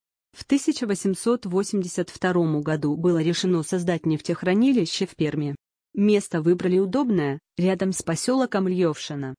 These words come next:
у Камы и железной дороги. Нефтепродукты доставлялись баржами, а далее отправлялись паровозами.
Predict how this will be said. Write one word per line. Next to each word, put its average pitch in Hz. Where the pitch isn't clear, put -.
у 175
Камы 220
и -
железной 156
дороги. 147
Нефтепродукты 180
доставлялись 185
баржами, 175
а 175
далее 240
отправлялись 190
паровозами. 143